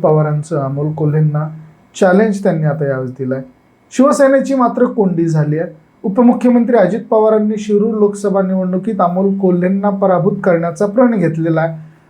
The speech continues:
तर शिरूर लोकसभा मतदारसंघासाठी अजित पवारांनी आतापासूनच मोर्चे बांधणी सुरू केलेली आहे. मात्र अजित पवारांच्या या घोषणेमुळे शिंदेच्या नेतृत्वातील शिवसेनेची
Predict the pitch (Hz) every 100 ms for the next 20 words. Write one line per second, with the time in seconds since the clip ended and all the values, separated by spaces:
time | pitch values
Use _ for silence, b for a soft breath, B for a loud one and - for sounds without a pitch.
0 | B 285 - 262 269 277 240 233 - 226
1 | 233 220 196 190 190 190 190 175 185 196
2 | 196 180 135 - b b b b - 185
3 | 247 254 226 208 196 190 208 196 208 202
4 | 196 190 214 220 220 202 190 196 196 185
5 | 180 185 202 233 220 214 185 170 170 170
6 | 165 - b b b 185 208 269 - 165
7 | 220 240 - 196 190 180 170 185 156 143
8 | 180 170 156 160 147 127 127 139 185 -
9 | - 170 170 196 214 214 262 202 131 170
10 | 165 165 151 196 190 - 247 262 214 180
11 | 160 156 139 127